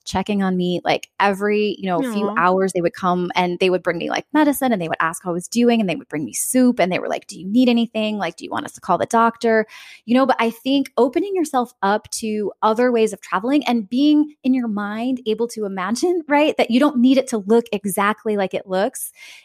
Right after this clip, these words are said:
Speaker 1: in, you know, i-, in the place that you're from, right? You don't have to stay in a four or five star hotel. You can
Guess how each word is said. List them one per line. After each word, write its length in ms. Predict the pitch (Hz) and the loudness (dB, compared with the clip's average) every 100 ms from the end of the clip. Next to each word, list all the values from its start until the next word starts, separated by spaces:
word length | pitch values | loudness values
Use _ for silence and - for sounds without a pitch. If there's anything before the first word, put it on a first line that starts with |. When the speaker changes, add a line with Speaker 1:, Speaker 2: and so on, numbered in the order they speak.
| - | 0
Speaker 1:
in, 440 | 220 208 202 196 - | 2 2 0 -4 -4
you 100 | 208 | -2
know, 220 | 185 180 - | 0 -2 -6
i-, 80 | - | 0
in 100 | 226 | 2
the 80 | 214 | 2
place 240 | - 214 | 2 0
that 100 | - | 2
you're 100 | 202 | 0
from, 340 | 185 - 165 - | 0 2 2 2
right? 180 | 185 170 | -2 0
You 100 | 220 | 0
don't 180 | 220 | 0
have 280 | - 202 202 | -2 -4 -4
to 80 | 214 | -6
stay 440 | - - 196 185 - | -6 0 0 0 -2
in 100 | 190 | -4
a 100 | 170 | -6
four 320 | - 180 180 | -6 -4 -2
or 60 | 175 | -2
five 220 | - 180 | -6 -6
star 200 | - - | -6 -8
hotel. 520 | 214 - 220 214 208 208 - - | -10 -2 2 4 2 -2 -16 -10
You 240 | 202 220 220 | -6 -4 -4
can 160 | 208 | -4